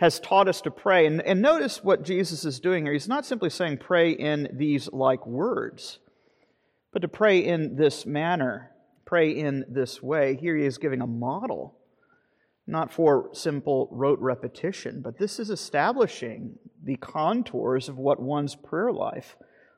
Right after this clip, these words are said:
ought to look, look like. And this morning we'll give attention to the third petition, but I'd like us to read,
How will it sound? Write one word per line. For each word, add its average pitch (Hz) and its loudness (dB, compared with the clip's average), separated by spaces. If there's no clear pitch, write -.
ought 143 -2
to 143 -6
look, 151 -2
look 190 2
like. - 0
And 151 -6
this 170 -2
morning 180 4
we'll 160 4
give 143 4
attention 143 -2
to 127 -10
the 117 -4
third 165 2
petition, - -8
but 117 -2
I'd 117 -2
like 127 4
us 120 -2
to 120 -8
read, 110 -2